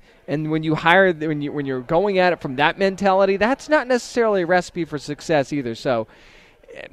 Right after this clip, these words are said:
maybe this is a good idea because he plays the style that Shanahan likes. But again, the analytics aspect of this, when you're coming off one of your worst analytics performances, <laughs> I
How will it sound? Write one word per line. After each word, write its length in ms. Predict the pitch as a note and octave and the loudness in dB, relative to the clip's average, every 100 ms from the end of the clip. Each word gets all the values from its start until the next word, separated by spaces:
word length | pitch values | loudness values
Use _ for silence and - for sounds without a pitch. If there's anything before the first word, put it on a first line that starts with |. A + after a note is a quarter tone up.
| - | -12
maybe 680 | E3 D3+ F3 F#3+ G#3 A#3+ A3 | -10 2 6 6 4 -2 0
this 220 | B3 B3 | -2 -2
is 120 | A#3 | -4
a 60 | B3 | -2
good 200 | A#3 A#3+ | 4 6
idea 380 | A#3 A3 A#3 A#3 | 6 4 0 0
because 440 | A3 - A3 G3 | 0 0 0 0
he 300 | G3+ F3+ C#3+ - | -6 -8 -12 -20
plays 320 | - F#3 G3 F#3 | -4 4 4 2
the 80 | |
style 320 | E3+ - F3 F3 | -2 6 6 6
that 140 | E3 | 2
Shanahan 460 | - F#3 F3 E3+ E3+ | 0 0 0 0 2
likes. 340 | D#3+ F3+ F#3 | 4 4 2
But 140 | - E3+ | -2 -2
again, 540 | C#3+ D3 A#2+ A#2 G#2 - - - - - B2 - - _ _ | 2 2 2 -10 -16 -18 -20 -20 -20 -18 -18 -18 -20 _ _
the 160 | F3+ - | -4 2
analytics 540 | G#3+ G3+ F#3+ F3+ D#3+ E3+ | 4 6 6 4 4 4
aspect 480 | D3+ D#3 E3+ D3+ | 4 4 2 0
of 80 | D3+ | 0
this, 200 | C3+ C#3 | -2 -2
when 100 | D3 | -4
you're 100 | B2 | -10
coming 320 | A#2 E3 D3+ C#3 | -4 -4 -2 0
off 240 | C3+ C3 | -2 -2
one 120 | D3 | -6
of 140 | C3 A#2+ | -6 -6
your 140 | B2 | -8
worst 600 | A#2 B2+ C3+ C#3 - - _ _ _ _ - | -6 -2 -2 -2 -6 -16 _ _ _ _ -2
analytics 680 | F3 C#3+ B2+ C#3+ D#3+ - - | 0 0 0 2 2 0 -8
performances, 720 | D3 D#3+ D#3+ F3+ - G3+ D#3+ | -2 2 2 2 0 0 0
<laughs> 40 | - | 2
I 140 | F#3 | 2